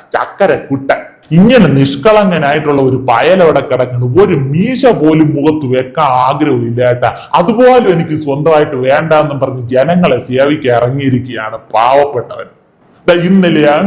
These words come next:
കണ്ട് ലഹരി വിമുക്ത കേരളം. ലഹരി വിമുക്ത കേരളത്തിനായിട്ട് എന്തെല്ലാം പദ്ധതികളാണ് നടത്തുന്നതെന്ന് അറിയാവാ? റോഡിൽ എല്ലാ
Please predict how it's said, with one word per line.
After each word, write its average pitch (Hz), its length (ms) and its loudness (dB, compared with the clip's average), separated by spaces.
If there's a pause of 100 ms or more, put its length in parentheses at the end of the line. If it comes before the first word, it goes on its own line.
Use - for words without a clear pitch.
കണ്ട് 139 260 -2 (300)
ലഹരി 185 480 0
വിമുക്ത 226 400 0 (140)
കേരളം. 127 500 -2 (240)
ലഹരി 196 460 0
വിമുക്ത 202 340 -2 (140)
കേരളത്തിനായിട്ട് 151 960 0 (240)
എന്തെല്ലാം 175 960 2
പദ്ധതികളാണ് 160 760 0
നടത്തുന്നതെന്ന് 151 680 -4
അറിയാവാ? 135 460 2 (360)
റോഡിൽ 208 480 2
എല്ലാ 220 200 0